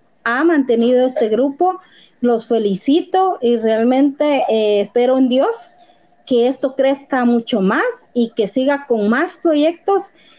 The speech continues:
y no desmayar, porque hay momentos de altibajos.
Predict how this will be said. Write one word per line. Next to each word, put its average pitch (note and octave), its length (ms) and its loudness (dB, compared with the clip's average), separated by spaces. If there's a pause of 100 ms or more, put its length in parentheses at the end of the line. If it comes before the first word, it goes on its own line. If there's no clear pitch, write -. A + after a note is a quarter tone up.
(120)
y A#3 160 0
no C4 160 2
desmayar, D4 680 2
porque B3 400 0
hay B3+ 200 2
momentos C#4 840 2
de G#3 240 0
altibajos. G#3+ 920 -2